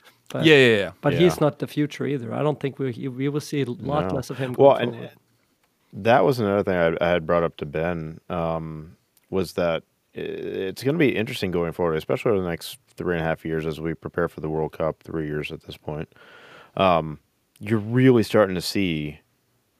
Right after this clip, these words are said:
Speaker 3: like, the Balogun coming in, m-, you know, Musa playing that much better, Reyna coming in,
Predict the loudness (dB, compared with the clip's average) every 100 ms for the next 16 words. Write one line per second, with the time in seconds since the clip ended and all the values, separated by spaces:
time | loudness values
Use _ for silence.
0 | _ _ _ -2 0 -2 -8 -20 -16 -8
1 | 0 2 2 2 -2 -4 -4 -8 _ -20
2 | _ _ _ _ _ _ -2 0 2 4
3 | 2 0 -6 -10 -10 _ _ -6 -4 -4
4 | -6 -2 0 2 -2 2 0 2 0 0
5 | -2 -4 0 0 2 0 -2 -2 -2 -2
6 | -4 -6 -4 -8